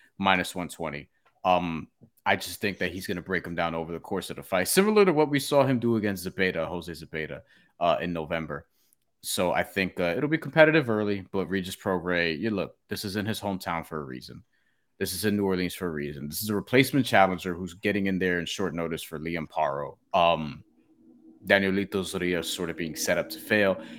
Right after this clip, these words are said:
And if he doesn't have a career performance, then, you know, this would be a second loss for him. And it's shaping up to be that way. And it's not knock. It's just Regis Prograis is that good.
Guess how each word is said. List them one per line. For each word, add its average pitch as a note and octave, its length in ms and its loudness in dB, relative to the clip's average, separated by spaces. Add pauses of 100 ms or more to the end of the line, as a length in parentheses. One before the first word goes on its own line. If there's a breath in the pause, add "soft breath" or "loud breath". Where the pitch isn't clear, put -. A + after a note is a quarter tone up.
(100)
And G#2 60 4
if G#2 80 6
he A#2+ 60 4
doesn't B2 240 6
have A#2+ 140 8
a A2 40 2
career G#2+ 280 0
performance, F#2+ 640 0
then, E2+ 280 0 (160)
you G2 140 -4
know, D#2+ 160 -2
this F2 180 -8
would F2+ 80 -8
be E2 120 -4
a D2+ 40 -6
second E2+ 400 -2
loss D#2 300 -2
for E2+ 120 -8
him. E2 280 -6 (400 soft breath)
And F2+ 160 4
it's F2+ 120 -2
shaping B2+ 360 4
up B2 100 4
to A2+ 80 -6
be C#3+ 180 6
that A#2 240 8
way. A2 200 4
And A2+ 80 4
it's A2+ 120 0
not C3 300 4
knock. B2 480 10
It's A2 140 -6
just - 180 -6
Regis G2 260 -4
Prograis F#2 380 0
is D#2 120 -6
that D#2 260 -2
good. D2+ 260 -6